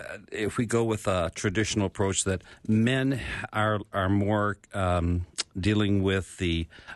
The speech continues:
um, uh, more of the thoughts, the ideas, and, and, uh, women have more of an emotional side. If that's true, uh, the balance of that in marriage, uh, we can, we can, when we're thinking in terms of what's in the best interest of my son or daughter,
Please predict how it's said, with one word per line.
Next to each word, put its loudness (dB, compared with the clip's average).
um, 0
uh, -2
more 4
of 0
the 0
thoughts, 0
the 2
ideas, 2
and, 2
and, 2
uh, 2
women 2
have 0
more 0
of -2
an 0
emotional 0
side. 2
If 0
that's 0
true, 0
uh, 0
the 2
balance 0
of -2
that 0
in 2
marriage, 0
uh, 2
we 0
can, 2
we 0
can, 0
when 2
we're 2
thinking 0
in 0
terms 0
of 0
what's 0
in 2
the 2
best -2
interest 0
of 0
my 2
son 2
or 2
daughter, 2